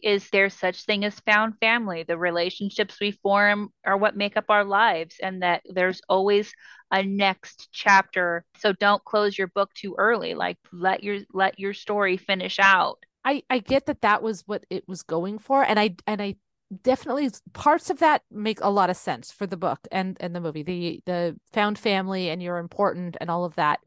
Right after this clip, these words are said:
Speaker 2: But I just, some aspect of the suicide component, I guess it's because we, we didn't get the cathartic moment in the book.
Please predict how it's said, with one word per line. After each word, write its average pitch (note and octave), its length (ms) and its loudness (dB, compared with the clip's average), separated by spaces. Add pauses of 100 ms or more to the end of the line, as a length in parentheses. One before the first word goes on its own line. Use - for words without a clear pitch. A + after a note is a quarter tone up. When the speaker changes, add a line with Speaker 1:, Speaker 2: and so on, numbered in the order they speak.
Speaker 2:
But F#3 120 0
I F#3+ 120 0
just, A#3+ 540 -2 (340)
some C4 380 0
aspect G#3 540 -2
of G3 100 -10
the F#3 120 -10
suicide F#3+ 580 -2
component, F3 800 -6 (640)
I C4+ 80 2
guess G4+ 300 2
it's A4+ 120 -4
because D#4+ 340 -2
we, C#4 320 -2 (460)
we A#3 160 -2 (100)
didn't D4 320 0
get G#3 220 0
the A3 80 0
cathartic G#3 600 0
moment G3 340 -6
in G3 160 -6
the F#3 80 -6
book. - 380 -6